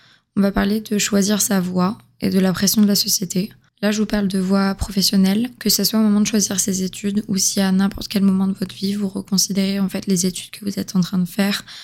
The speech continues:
ou le travail que vous êtes en train de faire. Parce que je vous avoue que cette pression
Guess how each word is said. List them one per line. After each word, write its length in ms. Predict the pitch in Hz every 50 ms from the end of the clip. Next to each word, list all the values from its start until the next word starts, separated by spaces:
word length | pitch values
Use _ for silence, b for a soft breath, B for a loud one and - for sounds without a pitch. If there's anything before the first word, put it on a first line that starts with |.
| B B B _ _ -
ou 220 | 220 214 208 214 214
le 160 | - 196 185
travail 300 | - - 190 185 190 185
que 100 | - 196
vous 160 | 185 185 190
êtes 140 | 180 175 -
en 40 | 175
train 140 | - -
de 80 | 180 170
faire. 380 | 170 - 180 185 226 233 - b b b b b b b b b b _ _ _ -
Parce 180 | - 214 202
que 140 | - - 240
je 100 | 240 240
vous 140 | 233 202 -
avoue 180 | 196 202 214 220
que 120 | - 240
cette 240 | 214 - 196 180 -
pression 680 | - - - - - 202 - - - 214 220 - -